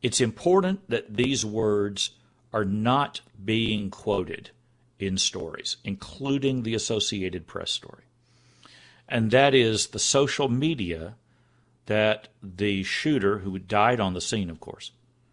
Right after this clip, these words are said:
killed by police. The shooter apparently sent remarks, put remarks on social media while sitting in the church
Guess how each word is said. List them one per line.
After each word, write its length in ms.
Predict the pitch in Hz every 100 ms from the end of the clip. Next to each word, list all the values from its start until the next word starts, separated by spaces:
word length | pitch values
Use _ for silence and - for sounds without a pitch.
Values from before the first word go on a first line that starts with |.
| _ _ _
killed 340 | - 110 104 98
by 360 | 92 90 90 _
police. 500 | - 85 80 - - - _ _ _ _ _ _ _ _ _ _ _ _ _ _ _ _ _
The 120 | 110 117
shooter 440 | - 156 180 175
apparently 720 | - 120 - 139 143 - 113
sent 520 | 104 - - 143 - - _ _ -
remarks, 840 | 117 113 107 113 104 87 - - - -
put 200 | 143 -
remarks 440 | 117 110 104 -
on 100 | 101
social 420 | 95 120 107 104 98
media 500 | 110 113 90 80 78 _ _ - _ _ -
while 540 | 104 123 131 139 120
sitting 760 | - - - 165 165 170 170 160 _ -
in 460 | 135 135 139 143 120
the 80 |
church 520 | 104 - 123 123 -